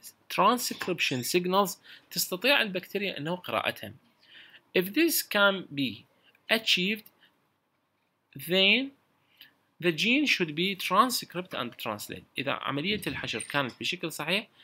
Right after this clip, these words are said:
فبالتالي إنه عملية الترانسكريبشن وعملية الترانسليشن تكون صحيحة. Clonal vector that provide these signals and can therefore be used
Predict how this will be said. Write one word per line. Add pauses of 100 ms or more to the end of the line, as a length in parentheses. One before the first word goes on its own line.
(140)
فبالتالي
إنه
عملية
الترانسكريبشن
وعملية
الترانسليشن
تكون
صحيحة. (680)
Clonal (100)
vector
that (160)
provide
these
signals (200)
and
can
therefore (160)
be (240)
used